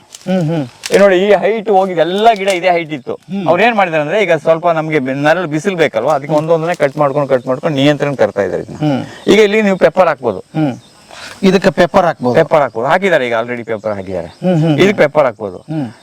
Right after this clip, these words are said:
Speaker 2: ನೀವು ಅಡಿಕೆಗೆ ಪೆಪ್ಪರ್ ಹಾಕ್ಬೇಕಾದ್ರೆ ಮೂರ್ ನಾಲ್ಕು ವರ್ಷ ಕಾಯ್ಬೇಕು.
Speaker 1: ಹ್ಮ್, ಹ್ಮ್, ಹ್ಮ್, ಹ್ಮ್.
Speaker 2: ಅಡಿಕೆಗೆ ಪೆಪ್ಪರ್ ಹಾಕ್ಬೇಕಾದ್ರೆ ನಾವು ಈಗ ನಾಲ್ಕೈದು ವರ್ಷ ಕಾಯ್ಬೇಕು.
Speaker 1: ಹ್ಮ್.
Speaker 2: ಐದು ವರ್ಷದಲ್ಲಿ ನೀವು ಇಲ್ಲಿ ಫಸಲೇ ತಗೊಂಡ್ಬಿಡ್ಬೋದಲ್ಲ.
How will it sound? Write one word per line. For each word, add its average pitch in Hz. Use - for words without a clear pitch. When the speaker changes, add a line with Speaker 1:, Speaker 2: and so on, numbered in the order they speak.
Speaker 2:
ನೀವು 190
ಅಡಿಕೆಗೆ 208
ಪೆಪ್ಪರ್ 208
ಹಾಕ್ಬೇಕಾದ್ರೆ 180
ಮೂರ್ 170
ನಾಲ್ಕು 143
ವರ್ಷ 127
ಕಾಯ್ಬೇಕು. 104
Speaker 1:
ಹ್ಮ್, 151
ಹ್ಮ್, 135
ಹ್ಮ್, 113
ಹ್ಮ್. 101
Speaker 2:
ಅಡಿಕೆಗೆ 170
ಪೆಪ್ಪರ್ 156
ಹಾಕ್ಬೇಕಾದ್ರೆ 131
ನಾವು 156
ಈಗ 147
ನಾಲ್ಕೈದು 139
ವರ್ಷ 110
ಕಾಯ್ಬೇಕು. 92
Speaker 1:
ಹ್ಮ್. 139
Speaker 2:
ಐದು 269
ವರ್ಷದಲ್ಲಿ 262
ನೀವು 233
ಇಲ್ಲಿ 220
ಫಸಲೇ 208
ತಗೊಂಡ್ಬಿಡ್ಬೋದಲ್ಲ. 175